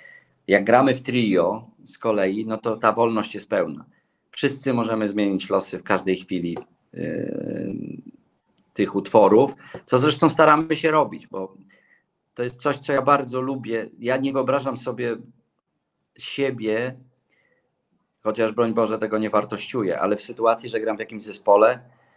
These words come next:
w którym pięknie, idealnie i super i może jeszcze z, z op-, odpalonymi trackami z laptopa wykonuję codziennie te same partie. W tym świecie, w którym ja, ja się poruszam, te partie zawsze są inne.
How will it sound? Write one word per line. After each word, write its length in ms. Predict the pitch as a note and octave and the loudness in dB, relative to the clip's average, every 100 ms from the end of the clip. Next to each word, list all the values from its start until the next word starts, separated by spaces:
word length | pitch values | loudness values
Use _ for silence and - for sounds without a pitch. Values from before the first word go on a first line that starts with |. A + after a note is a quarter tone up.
| _ _ _ | _ _ _
w 40 | |
którym 480 | - A#2+ A2+ A2 - _ _ _ _ _ _ _ _ _ _ _ _ _ | -4 2 2 0 -6 _ _ _ _ _ _ _ _ _ _ _ _ _
pięknie, 580 | - D3+ D3+ - D3 C#3+ | 2 4 4 2 0 -2
idealnie 800 | B2+ B2+ B2+ A#2+ B2 A#2+ A#2+ A2+ | 0 4 6 6 4 2 -4 -6
i 140 | - | -10
super 640 | A2 - C3 B2+ A2+ G#2+ G#2+ | -14 -6 -6 -4 0 0 -2
i 100 | - | -6
może 300 | G#2+ G2+ G#2+ | -4 -2 -2
jeszcze 320 | F#2+ - A2 | -4 -6 -8
z, 140 | G2 G2 | -8 -10
z 300 | G#2 G2 F#2+ | -14 -14 -10
op-, 180 | G2+ - - | -10 -10 -14
odpalonymi 680 | - - A2+ A2+ A2+ A2 G#2+ | -12 2 4 4 2 0 0
trackami 460 | G#2 G2 G#2+ G#2 | 0 2 2 2
z 60 | G2 | 0
laptopa 500 | F#2+ - A2 G#2+ G#2+ - _ _ - | -2 0 0 0 -2 -8 _ _ -8
wykonuję 580 | G2 B2 B2 B2+ C3 B2 | 0 2 4 2 2 0
codziennie 720 | A#2+ G#2+ A#2 A#2 A2+ G#2+ - _ - _ - | -2 -6 -4 -4 -4 -6 -8 _ -20 _ -10
te 140 | A2+ | -8
same 300 | - G#2+ G2+ | -4 -4 -4
partie. 500 | - - - _ _ _ _ _ _ _ _ _ _ _ _ | -2 -4 -6 _ _ _ _ _ _ _ _ _ _ _ _
W 60 | - | -2
tym 200 | D3+ D3 | 0 0
świecie, 400 | - D3+ C#3+ B2+ | 2 0 0 -2
w 40 | |
którym 220 | C#3 B2+ | 0 0
ja, 240 | B2+ A#2 - | 0 0 -2
ja 160 | A#2+ A#2 | 0 0
się 140 | C3 | 0
poruszam, 520 | A#2 A2+ A#2+ C3+ B2 | 0 0 0 0 -2
te 120 | A#2 A2+ | 0 0
partie 380 | A#2+ A#2 A#2+ | 2 2 0
zawsze 300 | A2 A2+ - | 0 0 -2
są 160 | G2+ F#2 | -14 -16
inne. 280 | D#2 C#2+ | -18 -20